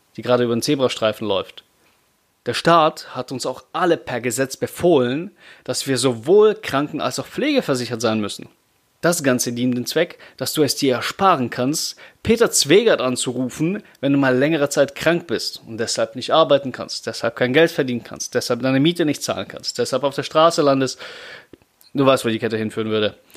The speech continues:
Deshalb hast du übrigens auch eine Pflegepflichtversicherung, aber das ist ein anderes Thema für einen anderen Tag.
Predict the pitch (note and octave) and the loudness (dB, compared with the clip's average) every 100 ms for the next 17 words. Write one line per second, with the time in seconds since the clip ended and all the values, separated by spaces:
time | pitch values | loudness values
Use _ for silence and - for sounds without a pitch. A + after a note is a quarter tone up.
0 | - _ _ _ - C3+ D#3 D3+ C#3+ B2+ | -20 _ _ _ -8 0 2 4 2 0
1 | C3+ - C#3+ C3 B2+ C3 B2 B2 A2 C3+ | -2 -2 -4 -4 -4 -4 -2 -4 0 0
2 | A#2+ - - C#3 - B2+ A#2 A2 A2+ G#2 | 0 -4 -2 -2 -2 -2 -2 -2 -4 -4
3 | A2 A#2 A#2 G#2 A#2+ B2 C3 B2+ B2 - | 0 2 2 2 -2 -2 -2 -2 -2 -4
4 | B2 A2+ A2 G#2+ A2 A2 B2+ A2+ - | -6 -6 -6 -6 -6 -4 -2 -2 -4